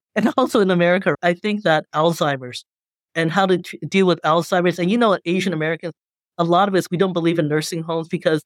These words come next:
we think that's elderly abuse. But there is becoming a generational gap. Going back to what you said about the more acculturated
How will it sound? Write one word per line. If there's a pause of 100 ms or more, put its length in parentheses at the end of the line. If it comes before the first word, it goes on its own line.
(100)
we
think
that's (260)
elderly
abuse.
But (260)
there
is
becoming
a
generational
gap.
Going
back
to
what
you
said
about
the
more
acculturated